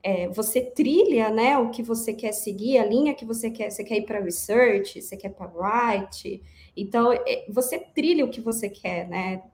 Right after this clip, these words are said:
Você vê o que que você tem mais aptidão. Mas eu acho que, além de tudo isso, é você ter um propósito. Se você não tiver um propósito, é, você não consegue, é,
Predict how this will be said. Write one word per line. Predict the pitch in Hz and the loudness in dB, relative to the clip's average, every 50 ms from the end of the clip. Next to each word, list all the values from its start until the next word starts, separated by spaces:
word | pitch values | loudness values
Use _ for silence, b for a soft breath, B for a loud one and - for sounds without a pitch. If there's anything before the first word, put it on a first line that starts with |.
| _ - - _ _ _ _ _ _ _ - | _ -20 -20 _ _ _ _ _ _ _ -10
Você | 208 202 - 220 | -6 -4 -2 2
vê | 233 233 | 2 2
o | 226 226 | 2 2
que | - - | -2 -2
que | 233 | 0
você | 240 254 254 254 240 | 2 2 4 2 2
tem | 240 254 262 | 4 4 4
mais | 285 285 285 262 247 | 4 2 2 0 -2
aptidão. | 247 247 254 233 - - 226 - 208 202 190 190 190 190 B B B B B B B - | -4 -4 -6 -8 -8 -10 -8 -4 -2 -2 -2 -2 -4 -8 B B B B B B B 0
Mas | 202 220 220 | 2 2 4
eu | 240 | 4
acho | 240 247 247 - - | 4 2 2 -2 -4
que, | - 262 | -4 -2
além | 233 247 247 247 262 277 | 0 2 4 4 4 4
de | 262 285 262 | 4 0 -2
tudo | - - 240 226 240 | -4 -4 -2 -2 0
isso, | 233 233 233 233 - - 254 240 - | 0 0 0 -2 -2 -2 -2 0 0
é | 233 226 226 226 226 | 0 0 2 2 0
você | 226 226 240 240 - - 247 | 0 0 -2 -2 0 -2 -2
ter | 247 - 254 247 247 240 - - | 0 4 4 4 4 4 2 2
um | 254 285 | 0 0
propósito. | 294 - 370 415 - - 247 202 202 196 190 185 196 196 196 - - - - _ _ _ _ _ | 2 0 -2 -2 2 2 2 2 2 0 -2 -4 -8 -10 -10 -14 -16 -18 -18 _ _ _ _ _
Se | - - | -10 -6
você | 220 226 226 262 | -6 2 4 4
não | 262 269 285 | 4 4 2
tiver | 294 - 277 247 247 247 | -2 -4 -4 -2 -2 0
um | 247 254 247 | 0 -2 -2
propósito, | - 247 233 233 - 233 226 233 233 226 - - 262 277 269 b b b b b b b b | -4 -4 -6 -2 0 2 2 2 2 0 -2 -2 -2 -2 -2 b b b b b b b b
é, | - 202 208 | -4 -2 -2
você | 202 226 226 233 233 | -2 -2 -2 0 0
não | 233 233 247 240 | 0 0 0 -2
consegue, | - 285 294 294 - - 262 233 226 233 240 233 247 254 254 254 233 - - | -2 -4 -4 -4 -2 0 2 2 4 4 2 2 0 0 0 0 -2 -4 -4
é, | - - - | -6 -6 -8